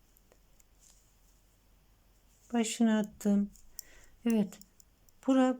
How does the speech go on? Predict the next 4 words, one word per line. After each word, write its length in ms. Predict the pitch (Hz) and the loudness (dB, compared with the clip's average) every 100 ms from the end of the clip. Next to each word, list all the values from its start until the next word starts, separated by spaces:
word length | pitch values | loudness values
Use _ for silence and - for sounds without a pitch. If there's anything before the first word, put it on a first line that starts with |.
| 262 | 0
burayla 540 | 262 247 220 214 220 | 2 4 2 2 2
birleşti 600 | 214 208 202 180 - - | 2 2 2 0 -4 -6
şimdi. 680 | 180 - 190 185 185 185 185 - _ _ _ _ - | -6 -2 0 0 0 -4 -6 -20 _ _ _ _ -4
Bu 220 | 277 294 | -2 -4